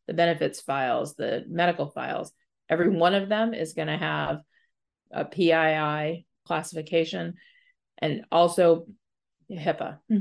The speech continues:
like, might be in there because of the, the medical piece. They're very similar. You don't have to call them out as separate categories of classification, but that's your P I I space.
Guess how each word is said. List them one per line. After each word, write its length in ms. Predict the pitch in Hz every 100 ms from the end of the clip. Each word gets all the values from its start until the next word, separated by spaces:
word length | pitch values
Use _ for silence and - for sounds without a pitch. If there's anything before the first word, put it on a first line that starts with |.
| - 165
like, 220 | 151 175
might 200 | 147 147
be 120 | 143
in 120 | 147
there 140 | 147 147
because 300 | 147 139 139
of 140 | 147
the, 280 | 135 135 -
the 60 | 151
medical 380 | 147 147 147 139
piece. 320 | - 180 - _ - _ _ _ -
They're 100 | 165
very 240 | 180 170 147
similar. 560 | 160 156 151 151 151 -
You 100 | 151
don't 180 | 151 156
have 180 | 147
to 100 | -
call 300 | 147 - 165
them 120 | 160 147
out 220 | 156 143
as 160 | 147
separate 360 | - 180 160 -
categories 640 | 156 147 147 147 156 165
of 220 | - 156 156 -
classification, 880 | 160 151 156 156 208 190 156 151 156 _ -
but 180 | 147 -
that's 280 | 170 175 -
your 120 | 165
P 200 | 156 196
I 280 | 151 147 147
I 40 | 143
space. 480 | - - - -